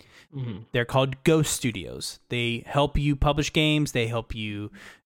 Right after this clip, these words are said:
Speaker 2: develop the games. They'll help you do a lot of stuff. They'll do final Q As. There's a, there's a bunch of stuff that they can do for, and, and to help you out. Ooh, sorry, had a burp. But this is not that situation. This is a very public,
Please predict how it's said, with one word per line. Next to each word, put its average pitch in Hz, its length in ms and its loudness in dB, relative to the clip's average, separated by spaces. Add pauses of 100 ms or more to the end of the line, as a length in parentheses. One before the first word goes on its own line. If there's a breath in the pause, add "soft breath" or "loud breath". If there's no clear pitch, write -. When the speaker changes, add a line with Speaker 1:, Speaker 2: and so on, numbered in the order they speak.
(120)
Speaker 2:
develop 131 460 2
the 147 100 2
games. 143 540 2
They'll 127 160 0
help 131 160 0
you 127 60 -4
do 120 180 -2
a - 20 -2
lot 127 220 2
of 151 80 0
stuff. - 300 0
They'll 120 120 -4
do 123 180 -2
final 127 520 2
Q 123 300 0
As. 156 520 4
There's 151 320 2
a, 156 40 4
there's 160 340 2
a - 40 2
bunch 180 140 4
of - 40 2
stuff 156 180 2
that 131 120 2
they 123 100 2
can 117 120 -4
do 110 220 -4
for, - 220 -8 (140)
and, 117 300 -8
and 117 160 -6
to 113 60 -6
help 113 140 -4
you 104 100 -2
out. - 140 -10 (1300)
Ooh, 139 120 2
sorry, - 320 -8
had - 100 -12
a - 40 -12
burp. - 220 -16 (1500 soft breath)
But - 380 2 (1120)
this 196 180 4
is 190 100 2
not 180 180 4
that 143 140 2
situation. 151 560 2
This 120 180 -4
is 127 80 -4
a 123 60 -4
very 143 280 2
public, 196 840 2